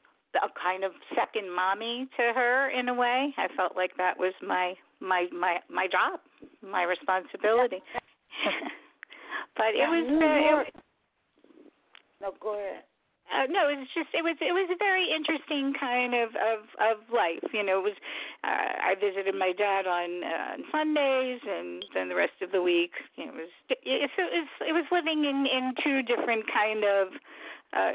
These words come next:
Speaker 1: experiences, and, and visiting one, one life, living another life. Uh, I, I, uh,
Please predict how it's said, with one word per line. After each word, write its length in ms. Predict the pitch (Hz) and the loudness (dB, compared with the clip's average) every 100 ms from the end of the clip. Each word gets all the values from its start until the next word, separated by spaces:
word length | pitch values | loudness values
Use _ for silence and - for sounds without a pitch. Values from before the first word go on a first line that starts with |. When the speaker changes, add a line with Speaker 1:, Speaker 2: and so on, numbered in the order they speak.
| 214 | 0
Speaker 1:
experiences, 1200 | 202 - 240 233 220 190 185 - 196 185 185 185 | 0 0 2 2 2 -2 -4 -4 2 2 2 -4
and, 240 | 196 196 196 - | -4 -2 -2 -2
and 160 | 220 | 0
visiting 400 | 247 226 226 214 202 | 0 0 0 0 0
one, 340 | 208 202 208 | 0 0 -4
one 320 | 214 220 208 | -2 -2 -2
life, 320 | 208 196 185 - | 0 0 0 0
living 320 | 208 196 196 | 0 0 -4
another 320 | 196 196 196 | -2 0 2
life. 380 | 185 180 180 - - | 2 2 0 -2 -4
Uh, 320 | - 220 214 - - - | -2 -2 -2 -10 -14 -8
I, 160 | - 247 | 0 2
I, 240 | 240 233 226 226 226 | 2 4 2 2 2
uh, 420 | 226 220 214 | 2 4 4